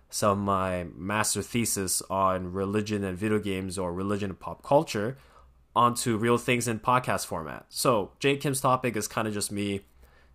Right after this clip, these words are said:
exploring themes that I find interesting and giving my opinions and the way I see it, and I like to see things within the lens of religion.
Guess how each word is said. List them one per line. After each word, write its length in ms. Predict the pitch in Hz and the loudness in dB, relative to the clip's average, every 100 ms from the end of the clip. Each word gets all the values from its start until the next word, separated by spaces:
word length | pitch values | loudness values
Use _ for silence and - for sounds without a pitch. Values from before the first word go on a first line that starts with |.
| _ _ _ | _ _ _
exploring 400 | 117 - 127 123 | -6 -2 2 2
themes 420 | 113 127 120 127 123 | 0 2 2 2 2
that 120 | 120 | 2
I 40 | |
find 240 | 113 120 120 | 2 2 0
interesting 460 | 120 113 131 123 | -2 -2 -2 -2
and 100 | 110 | -2
giving 260 | 107 107 101 | -2 -2 0
my 220 | 101 104 | 2 2
opinions 580 | 104 - 110 107 104 98 | 0 -4 -4 -2 -4 -4
and 100 | 95 | -4
the 60 | |
way 140 | 95 95 | -2 -2
I 240 | 65 95 | -2 -4
see 300 | 101 - 107 | -4 -2 0
it, 240 | 107 104 - | 0 -2 -8
and 500 | 95 98 95 92 92 | -8 -6 -8 -8 -8
I 200 | 92 101 | -4 -2
like 180 | 101 95 | -2 -2
to 80 | |
see 160 | 98 107 | -6 -6
things 400 | - 101 101 - | -4 -6 -6 -6
within 240 | 98 98 | -6 -4
the 80 | 92 | -6
lens 300 | 87 92 95 | -4 -4 -4
of 80 | 85 | -8
religion. 540 | 78 82 120 147 170 | -8 -4 -2 -2 -4